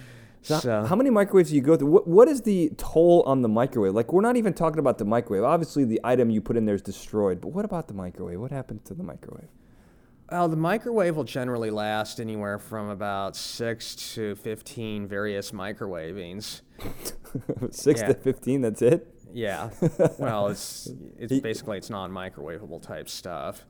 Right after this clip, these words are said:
Speaker 1: Have you mi-, ever microwaved a microwave, or is that really meta?
Speaker 2: Yes, I have.
Speaker 1: What happened?
Speaker 2: And I'm the only one in human history that has actually successfully ever microwaved a fully functioning microwave that was microwaving while it was being microwaved.
Speaker 1: <laughs> My head just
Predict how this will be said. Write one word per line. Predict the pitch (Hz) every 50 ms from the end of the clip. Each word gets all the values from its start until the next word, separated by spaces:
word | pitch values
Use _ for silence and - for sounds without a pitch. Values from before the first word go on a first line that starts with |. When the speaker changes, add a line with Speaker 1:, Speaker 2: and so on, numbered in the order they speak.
| - -
Speaker 1:
Have | - 131 131 139
you | 156 147
mi-, | 135 131 131
ever | 120 135 127 147 131
microwaved | 117 110 113 123 120 123 123 117 113 110 107 107 98 92
a | -
microwave, | 98 98 95 95 87 - 92 90 87 90 90 90 87
or | 90 90
is | 92 90
that | 92 87 - -
really | 95 92 92
meta? | 92 90 104 - 131
Speaker 2:
Yes, | 120 117 117 - -
I | 120 120 123
have. | 117 113 95 87 - 65 - - - - -
Speaker 1:
What | - 107 101
happened? | 98 92 87 - - - -
Speaker 2:
And | 117 117 113
I'm | 113 117 113
the | 117
only | 110 113 113 113
one | 113 110 110
in | 107 104
human | 110 113 107 107 104
history | 107 110 101 - - 113 101
that | 90 85
has | 92 92 -
actually | - 104 104 - - 120 101
successfully | - - - - - 107 101 - - 113 104 -
ever | - 110 107 110 113 110 104 - - - - - - - - - 131
microwaved | 120 117 110 113 110 - 120 110 107 101
a | 101
fully | - - - 98 104 117 120
functioning | 117 - 113 110 110 - - 123 110 107 107 107 107 107 - - - -
microwave | - 107 107 104 110 110 - 113 107 110 104 101 98
that | 104 -
was | 92 104 110
microwaving | 113 104 104 107 104 - 101 98 95 98 107 101
while | 98 98 92
it | 76
was | 95 101
being | 98 - 104 101
microwaved. | 101 98 95 95 95 - 104 87 85 80 69 67 78 87 117 - - -
Speaker 1:
<laughs> | - - - - - - - - - - _ - - - - -
My | 127 147 135
head | 127 127 123 123
just | 110 113 107 101 -